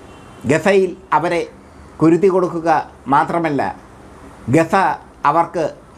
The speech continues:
മരണക്കെണിയാക്കി മാറ്റി, അവരുടെ ശ്മശാന ഭൂമിയാക്കി മാറ്റി. അങ്ങനെ ഹമാസിന് മുമ്പിൽ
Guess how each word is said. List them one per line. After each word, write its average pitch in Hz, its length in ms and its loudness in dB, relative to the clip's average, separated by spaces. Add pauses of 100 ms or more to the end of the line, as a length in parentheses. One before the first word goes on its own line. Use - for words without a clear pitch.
(140)
മരണക്കെണിയാക്കി 151 880 0 (420)
മാറ്റി, 135 300 -2 (720)
അവരുടെ 196 340 2
ശ്മശാന 190 400 0 (140)
ഭൂമിയാക്കി 160 580 -2 (420)
മാറ്റി. 131 320 0 (1200)
അങ്ങനെ 190 280 2 (680)
ഹമാസിന് 196 640 0
മുമ്പിൽ 185 280 -2